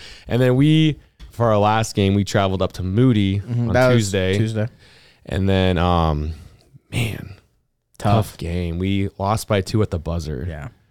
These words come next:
Speaker 1: And it's funny. This is the, uh, I was talking to Missus Iverson, who,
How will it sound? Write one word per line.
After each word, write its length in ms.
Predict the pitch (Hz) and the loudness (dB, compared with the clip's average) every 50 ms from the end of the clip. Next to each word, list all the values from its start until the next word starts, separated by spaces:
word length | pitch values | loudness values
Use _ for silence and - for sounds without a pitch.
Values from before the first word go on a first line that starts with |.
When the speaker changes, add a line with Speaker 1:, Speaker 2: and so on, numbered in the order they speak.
| _ _ _ _ | _ _ _ _
Speaker 1:
And 380 | - - 80 76 78 76 80 87 _ _ _ _ _ - | -6 -2 -2 0 0 -2 -4 -6 _ _ _ _ _ -8
it's 160 | 90 92 - | -8 -6 -4
funny. 260 | - - 95 95 90 | -2 0 2 2 2
This 180 | 87 98 104 - | 2 0 2 2
is 200 | 120 110 104 95 | 0 0 0 0
the, 420 | 92 95 92 90 90 90 90 90 87 | 0 0 2 2 2 2 2 2 2
uh, 320 | 85 85 82 80 80 85 87 82 - _ _ _ _ - | 2 2 2 2 0 0 -2 -4 -10 _ _ _ _ -6
I 40 | - | -4
was 100 | 101 - | -4 0
talking 200 | - 104 101 98 | 0 0 0 0
to 40 | 95 | -2
Missus 160 | 95 85 90 | -2 -2 -2
Iverson, 440 | 85 82 90 90 87 - - 90 87 | -2 -2 -2 -4 -4 -6 -6 -6 -4
who, 300 | 87 95 92 90 90 90 | -4 -2 -2 -2 -4 -6